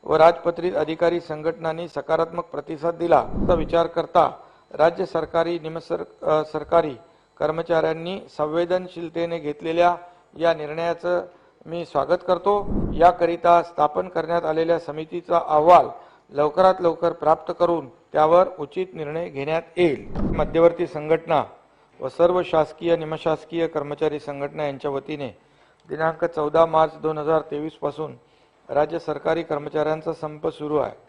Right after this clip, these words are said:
तसेच महाराष्ट्र राज्य राजपत्रित अधिकारी महासंघ यांच्या वतीने देखील अठ्ठावीस मार्च दोन हजार तेवीस पासून संपावर जाण्याबाबत राज्य शासनाला नोटीस दिलेली आहे. या संपावर तोडगा काढण्यासाठी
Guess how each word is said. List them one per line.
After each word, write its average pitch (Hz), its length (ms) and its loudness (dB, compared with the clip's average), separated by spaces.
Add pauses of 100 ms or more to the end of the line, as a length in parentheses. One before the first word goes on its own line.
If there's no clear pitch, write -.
(440)
तसेच 175 280 -4
महाराष्ट्र 180 520 2
राज्य 170 340 4
राजपत्रित 165 560 0
अधिकारी 160 360 -2
महासंघ 156 460 -4
यांच्या 156 300 -4
वतीने 151 360 -6
देखील 147 400 -6 (380)
अठ्ठावीस 180 460 0
मार्च 175 240 0
दोन 170 160 -2
हजार 165 180 2
तेवीस 165 320 -4
पासून 165 280 -8
संपावर 165 580 4
जाण्याबाबत 160 600 2 (580)
राज्य 160 320 2
शासनाला 165 680 4 (240)
नोटीस 156 380 -6
दिलेली 151 320 -4
आहे. 117 100 0 (640)
या 175 180 6
संपावर 170 500 4
तोडगा 165 320 4
काढण्यासाठी 165 760 -2